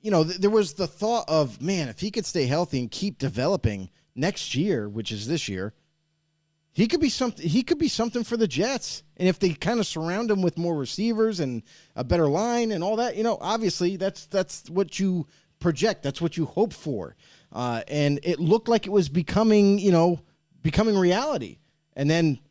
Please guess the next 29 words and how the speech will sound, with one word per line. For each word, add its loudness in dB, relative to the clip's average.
boom, 6
he -8
goes 0
down 0
with -2
another -2
injury. -4
Now 0
he's 4
out 2
for -4
two 0
to 0
four 0
weeks. 0
You -12
know, 2
how 2
much 0
time -2
is -2
he 0
gonna 2
miss 2
for -2
the, -4
the 2
regular 4
season? -2